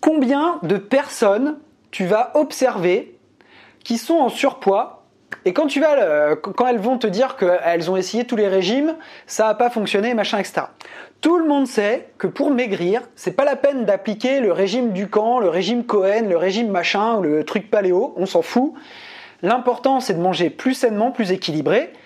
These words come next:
Ça, ça veut dire manger plus de fruits, manger plus de légumes et faire de l'exercice. C'est tout ce qu'il y a à faire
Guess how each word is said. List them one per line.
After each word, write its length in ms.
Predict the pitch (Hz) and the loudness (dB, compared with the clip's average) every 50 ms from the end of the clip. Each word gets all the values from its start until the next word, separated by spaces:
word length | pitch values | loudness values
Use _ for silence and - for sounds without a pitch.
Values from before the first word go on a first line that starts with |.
| - - - - _ _ - | -20 -20 -20 -20 _ _ -6
Ça, 200 | - - 226 220 | 0 0 0 2
ça 140 | 226 208 | 2 0
veut 100 | 180 196 | 0 0
dire 160 | 175 185 - 180 | 2 0 0 0
manger 260 | 185 190 151 175 160 | 0 0 0 0 -2
plus 300 | - - 226 254 240 226 | -2 0 -2 0 2 0
de 100 | 240 226 | 0 0
fruits, 320 | 226 - - 247 247 226 | -2 0 0 0 0 0
manger 300 | - - 165 151 147 151 | 0 0 -2 0 0 -2
plus 240 | - - 247 247 226 | -2 -2 -2 0 0
de 80 | 214 220 | 2 2
légumes 520 | 208 214 202 170 190 220 277 359 349 330 - - - _ _ - - - - - - - _ _ | 2 0 0 0 0 0 2 0 0 -2 -4 -12 -20 _ _ -20 -20 -20 -20 -20 -20 -20 _ _
et 280 | - 226 247 240 233 233 | 0 2 2 2 0 -2
faire 340 | - - - 285 311 302 269 | -6 -6 -2 0 0 2 2
de 80 | 233 240 | 0 0
l'exercice. 840 | 226 220 175 170 190 - - - - 240 311 - - - - - _ _ - - _ _ _ _ _ _ _ _ _ _ _ - - | 0 -2 0 0 0 0 0 -2 -2 -2 -2 -2 -6 -16 -18 -20 _ _ -20 -20 _ _ _ _ _ _ _ _ _ _ _ -20 -20
C'est 300 | - - - 156 - - | -12 -6 -6 -6 -2 0
tout 140 | 277 320 311 | 0 0 0
ce 60 | - | 0
qu'il 140 | - 294 269 | 0 2 2
y 60 | 247 | 4
a 80 | 196 180 | 2 2
à 40 | |
faire 360 | 180 - 185 196 254 - - | 2 2 2 2 0 -2 -6